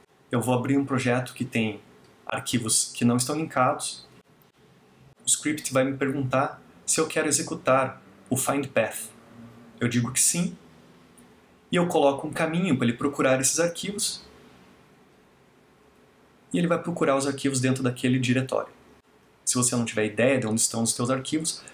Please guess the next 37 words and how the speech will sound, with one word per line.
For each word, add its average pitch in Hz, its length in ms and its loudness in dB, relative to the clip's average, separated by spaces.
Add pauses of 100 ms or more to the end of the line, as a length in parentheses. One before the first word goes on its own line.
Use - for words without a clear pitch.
(120)
você - 120 -6
pode 170 200 0
ma-, 156 160 0 (160)
mandar 135 220 4
procurar 139 360 0
no 160 80 -4
disco 127 300 -2
inteiro, 147 400 0 (800)
tá? 120 260 -2 (360)
Só - 120 -4
que - 120 -6
vai 175 100 6
demorar 170 240 0
um 156 80 -2
pouquinho. - 320 -4 (500)
Primeiramente, 175 560 2
você 131 220 2
vai 127 80 4
baixar 127 340 2
esse 131 200 0
arquivo 135 320 -2
Python 131 480 0
que - 100 -16
tem 127 160 4
esse 127 160 2
script. - 600 -2 (340)
Você 117 200 4
pode 110 200 0
baixar 107 280 -2
da 107 120 0
Nukepedia 135 600 0 (580)
ou 127 200 4
aqui 127 220 0
da 127 100 4
descrição 123 540 2
do 123 40 4
vídeo. 117 400 -4